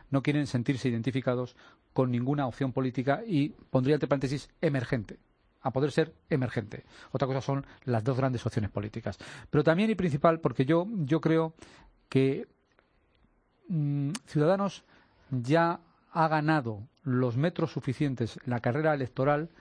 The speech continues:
como para que los empresarios se sientan satisfechos. Ya le han concedido el título de bisagra. Pero de ahí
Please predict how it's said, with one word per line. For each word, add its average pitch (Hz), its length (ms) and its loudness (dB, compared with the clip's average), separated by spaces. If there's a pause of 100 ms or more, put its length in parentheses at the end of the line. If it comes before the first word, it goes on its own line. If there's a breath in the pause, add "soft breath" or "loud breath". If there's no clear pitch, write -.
(240 soft breath)
como 131 180 0
para 127 160 0
que 123 40 -4
los 117 120 -6
empresarios 131 280 -4
se 135 60 -6
sientan 127 200 -2
satisfechos. - 640 -10 (320 loud breath)
Ya 151 220 6
le 165 140 2
han 175 240 -2 (180)
concedido 147 600 2
el 131 140 2
título 151 260 2
de 131 80 -2
bisagra. 110 460 -6 (720 soft breath)
Pero 151 180 4
de 156 100 2
ahí 190 220 2